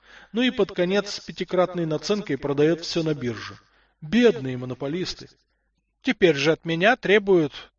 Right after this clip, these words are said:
то есть, я хотел сказать, предлагают разорвать этот договор и заключить новый, на более выгодных условиях, с некой компанией «Русская Платина».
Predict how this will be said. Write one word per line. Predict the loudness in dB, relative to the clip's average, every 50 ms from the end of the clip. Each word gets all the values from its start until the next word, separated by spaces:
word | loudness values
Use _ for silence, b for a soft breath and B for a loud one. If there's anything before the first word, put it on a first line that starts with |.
| _
то | 2 2
есть, | 2 2 0 -4 -12
я | -8 -2 0 0
хотел | 2 0 0 -2 -2 -2
сказать, | -2 0 0 2 4 2 2 0 B B B B B B B
предлагают | 2 4 6 6 4 6 6 4 4 4 4
разорвать | 4 6 8 8 8 8 8 4 2 2
этот | -4 -8 -8 -8 -6
договор | -6 -2 2 2 2 4 4 2 2 2
и | 0 0 0
заключить | 0 0 -2 -2 -2 0 0 -2 -4 -4 -4
новый, | 0 2 4 4 4 4 0 -4 -6 B B B B B
на | -4 -2
более | 4 6 6 6 6 4
выгодных | 4 2 2 2 2 0 0 -4 -4
условиях, | -2 -2 2 2 2 2 2 0 -6 -12 -16 _ b b b b
с | b -4 0
некой | 2 2 4 4 2 2
компанией | 2 2 -2 0 4 4 4 4 4 2 2
«Русская | 4 2 2 0 0 -2 -2 -2
Платина». | 0 0 -2 -2 -2 -6 -14 -18 -20 -20